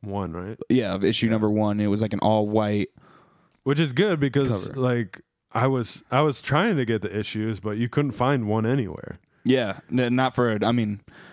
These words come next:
Speaker 2: you could find 'em,
Speaker 1: You mean, well,
Speaker 2: but
Speaker 1: yeah.
Speaker 2: not
Speaker 1: Yeah.
Speaker 2: for
Speaker 1: Not one that
Speaker 2: cover
Speaker 1: I just wanna
Speaker 2: price.
Speaker 1: read, and <laughs> you know what I mean?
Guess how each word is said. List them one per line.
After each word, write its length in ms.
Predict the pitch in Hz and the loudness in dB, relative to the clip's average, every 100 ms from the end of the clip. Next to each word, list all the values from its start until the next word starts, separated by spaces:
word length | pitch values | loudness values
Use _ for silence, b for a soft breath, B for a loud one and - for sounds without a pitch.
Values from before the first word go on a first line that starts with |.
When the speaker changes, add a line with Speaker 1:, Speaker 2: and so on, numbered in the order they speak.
| B B B - | B B B 0
Speaker 2:
you 80 | |
could 140 | 208 - | 2 4
find 320 | 131 180 151 | 4 4 4
'em, 100 | 127 | 2
Speaker 1:
You 60 | 139 | 2
mean, 180 | 147 | 2
well, 140 | 151 143 | 2 2
Speaker 2:
but 80 | 117 | 2
Speaker 1:
yeah. 320 | 110 92 92 - - | 0 -2 -4 -8 -2
Speaker 2:
not 300 | 143 143 120 | 2 2 2
Speaker 1:
Yeah. 60 | |
Speaker 2:
for 260 | 120 113 - _ - | 2 2 0 _ -4
Speaker 1:
Not 180 | 135 139 | 0 0
one 140 | 139 131 | 2 2
that 80 | 123 | 2
Speaker 2:
cover 140 | 131 | 2
Speaker 1:
I 20 | |
just 100 | 120 | 2
wanna 180 | 127 101 | 0 0
Speaker 2:
price. 140 | 104 | -2
Speaker 1:
read, 420 | 104 120 113 110 107 | 0 0 0 -2 -2
and 240 | 107 120 | -4 0
<laughs> 40 | |
you 100 | 202 175 | 0 2
know 140 | 160 | 2
what 80 | 139 | 2
I 80 | 123 | 2
mean? 380 | 123 120 - | 2 0 -4